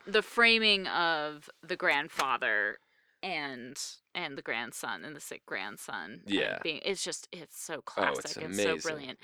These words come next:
Speaker 2: She
Speaker 1: And,
Speaker 2: doesn't
Speaker 1: you
Speaker 2: get
Speaker 1: know,
Speaker 2: eaten by the eels at this time.
Speaker 1: we have, we have quoted
Speaker 2: I
Speaker 1: that a
Speaker 2: know,
Speaker 1: few
Speaker 2: I know, but
Speaker 1: times.
Speaker 2: it's one of the best
Speaker 1: Yeah,
Speaker 2: lines
Speaker 1: yeah,
Speaker 2: in
Speaker 1: yeah.
Speaker 2: all of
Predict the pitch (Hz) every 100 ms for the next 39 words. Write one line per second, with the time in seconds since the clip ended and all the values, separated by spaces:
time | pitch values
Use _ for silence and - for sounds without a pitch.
0 | - - 185 208 175 131 185 98 90 95
1 | 110 190 175 - - - - - - _
2 | - - 220 233 226 - 226 202 - 233
3 | - - 185 - - 214 247 - 339 277
4 | 233 254 294 359 370 330 320 320 349 330
5 | 320 311 285 294 285 269 285 262 311 240
6 | 254 262 -